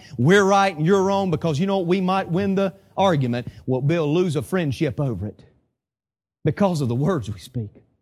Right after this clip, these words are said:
God help us to speak words that will help and not hurt.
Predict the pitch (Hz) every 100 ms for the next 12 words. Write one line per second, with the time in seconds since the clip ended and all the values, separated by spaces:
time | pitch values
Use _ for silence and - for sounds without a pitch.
0 | _ _ _ _ _ _ _ _ _ _
1 | _ _ _ _ _ _ _ _ _ _
2 | _ - 151 226 214 175 202 - 135 104
3 | 90 - - _ _ _ - 143 - 226
4 | 226 - 196 208 165 139 135 120 92 226
5 | 190 - 135 127 95 143 113 95